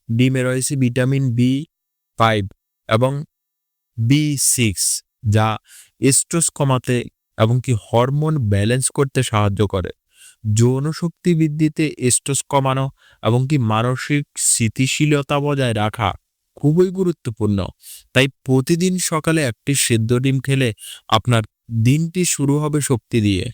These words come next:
প্রতিদিন এক থেকে দুইটি সেদ্ধ ডিম খান। এই তিনটি খাবার আপনার যৌন শক্তি বাড়াতে সাহায্য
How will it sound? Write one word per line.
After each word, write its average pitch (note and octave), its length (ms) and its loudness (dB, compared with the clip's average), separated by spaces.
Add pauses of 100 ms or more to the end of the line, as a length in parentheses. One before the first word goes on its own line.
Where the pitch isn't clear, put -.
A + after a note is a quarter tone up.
(560)
প্রতিদিন B2 480 2 (460)
এক A#2 160 2 (120)
থেকে C#3 260 0 (180)
দুইটি A2+ 260 2
সেদ্ধ G#2+ 300 -2 (120)
ডিম G#2 180 2
খান। F2+ 260 -4 (880)
এই D#3 180 4 (100)
তিনটি F3+ 340 0
খাবার F#3 320 0
আপনার E3 280 -2 (160)
যৌন B2 260 2
শক্তি D#3 340 -6
বাড়াতে D3+ 340 0
সাহায্য C3+ 380 0